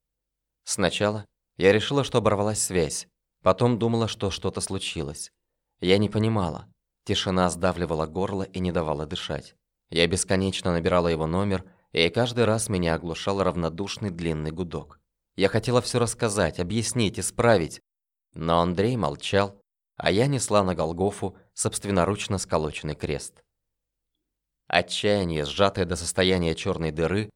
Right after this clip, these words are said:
требовало выхода. И тогда я написала ему в последний раз. О том, что случилось бы с нами, если бы он приехал, о встрече в аэропорту, о наших прогулках по нарядному городу,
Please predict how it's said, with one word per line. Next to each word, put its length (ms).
требовало 520
выхода. 460
И 140
тогда 260
я 100
написала 460
ему 220
в 60
последний 460
раз. 340
О 140
том, 260
что 160
случилось 440
бы 100
с 120
нами, 220
если 240
бы 100
он 100
приехал, 600
о 100
встрече 440
в 40
аэропорту, 600
о 120
наших 300
прогулках 500
по 80
нарядному 460
городу, 480